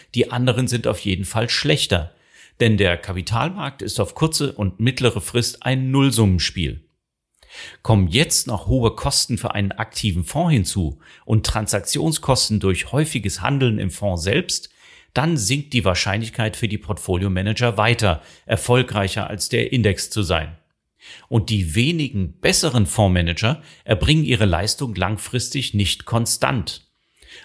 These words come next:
Einen zukünftig erfolgreichen Fondsmanager auszuwählen, ist genauso schwierig oder unmöglich,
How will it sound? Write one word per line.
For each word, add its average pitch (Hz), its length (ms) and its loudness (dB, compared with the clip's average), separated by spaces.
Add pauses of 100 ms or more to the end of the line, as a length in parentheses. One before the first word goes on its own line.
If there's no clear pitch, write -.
(120)
Einen 98 320 2
zukünftig 165 1000 -2
erfolgreichen 107 800 -2
Fondsmanager 117 680 -2
auszuwählen, 98 760 0 (160)
ist - 200 -6
genauso 117 580 0
schwierig 123 460 0
oder 104 220 2
unmöglich, 101 640 2